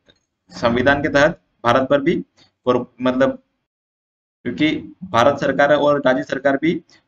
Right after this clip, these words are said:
सूचना का अधिकार अधिनियम है, उसके तहत अंतर्गत आती है। और इसी, इसी के तहत जो अन्य देशों के मुकाबले भारत को अगर users को मुकदमा करने के अधिकार से वंचित नहीं कर सकती,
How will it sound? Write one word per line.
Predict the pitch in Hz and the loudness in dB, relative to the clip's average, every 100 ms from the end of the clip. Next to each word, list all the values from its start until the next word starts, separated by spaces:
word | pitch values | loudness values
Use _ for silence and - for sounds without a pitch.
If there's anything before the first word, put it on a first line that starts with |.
| _ | _
सूचना | - 127 135 143 | -6 -4 0 2
का | 135 | 2
अधिकार | 131 143 135 | 2 2 2
अधिनियम | 131 135 147 | 0 -2 -2
है, | 147 | -4
उसके | 135 147 | -8 -2
तहत | 143 160 _ _ _ _ _ _ _ _ _ _ _ - | 0 0 _ _ _ _ _ _ _ _ _ _ _ -8
अंतर्गत | 117 127 131 175 | -4 -2 0 0
आती | 101 110 | 0 -2
है। | 92 85 _ _ _ _ _ _ _ _ - | -6 -8 _ _ _ _ _ _ _ _ -6
और | 123 | -4
इसी, | 123 151 | -2 -4
इसी | - 131 | -4 -4
के | 151 | -2
तहत | 151 151 151 - _ _ - | 2 2 0 -4 _ _ -2
जो | 139 139 - _ _ _ _ _ _ _ _ _ | -2 -2 -6 _ _ _ _ _ _ _ _ _
अन्य | 117 135 151 | 0 2 2
देशों | 139 143 | 0 -2
के | 143 147 143 - _ - | -2 -4 -4 -12 _ -12
मुकाबले | 120 123 127 147 | -2 2 2 0
भारत | 127 117 131 131 | 0 2 2 0
को | 165 180 - _ _ _ _ 120 | -2 -4 -4 _ _ _ _ -2
अगर | 131 135 135 - 120 | 0 2 -2 -6 -4
users | 120 139 131 | 0 0 -2
को | 151 | -2
मुकदमा | 127 127 143 | 0 0 0
करने | 143 135 143 | 0 0 0
के | 139 | -2
अधिकार | 123 127 170 | 0 0 0
से | 156 | 0
वंचित | 139 117 143 131 | -2 -2 -2 -2
नहीं | 143 | 0
कर | 143 | 0
सकती, | 143 139 156 | -2 -4 -4